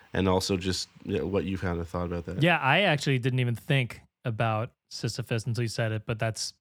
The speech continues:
Speaker 2: definitely hundred percent, like, a relation there. Um,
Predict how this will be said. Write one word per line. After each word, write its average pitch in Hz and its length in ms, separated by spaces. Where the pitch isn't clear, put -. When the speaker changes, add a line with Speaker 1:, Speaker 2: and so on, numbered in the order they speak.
Speaker 2:
definitely 123 800
hundred 135 260
percent, 113 360
like, 107 220
a 131 60
relation 113 420
there. 101 240
Um, 123 440